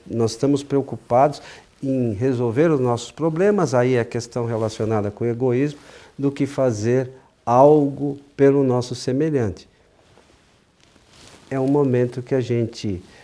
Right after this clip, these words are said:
atravessa, nosso, nosso planeta é um planeta de provas e expiações, os espíritos que aqui habitam ainda, na sua maioria, têm este pensamento, mas isso não significa que nós não devemos fazer nada por nós mesmos.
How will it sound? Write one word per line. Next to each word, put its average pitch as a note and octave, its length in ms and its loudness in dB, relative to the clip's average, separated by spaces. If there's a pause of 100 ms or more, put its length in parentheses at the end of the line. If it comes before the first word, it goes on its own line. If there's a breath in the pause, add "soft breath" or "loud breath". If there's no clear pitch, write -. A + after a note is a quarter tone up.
(160 loud breath)
atravessa, A#2+ 840 2
nosso, G#2+ 560 0 (120)
nosso G2+ 420 -6
planeta G#2 500 -2
é - 20 -4
um G2 60 -6
planeta G2+ 420 -4
de F#2+ 120 -6
provas G2 680 -2
e F2+ 60 -6
expiações, G#2 880 -2 (600 loud breath)
os A2 140 -4
espíritos A#2+ 540 -4
que - 120 -4
aqui A#2 260 -2
habitam G#2+ 580 -2
ainda, A2 340 -2
na G#2 160 -2
sua G#2 220 -4
maioria, G#2+ 480 0
têm B2+ 440 4
este G#2 300 0
pensamento, D3 800 0 (720 loud breath)
mas C#3+ 300 4
isso F3 220 0
não G3+ 100 4
significa F3 800 2
que E3+ 160 -4
nós D#3+ 260 2
não E3+ 100 2
devemos D#3+ 500 0
fazer E3 280 0
nada D#3 320 0
por D#3 140 -8
nós F3 200 -2
mesmos. G#3 520 -4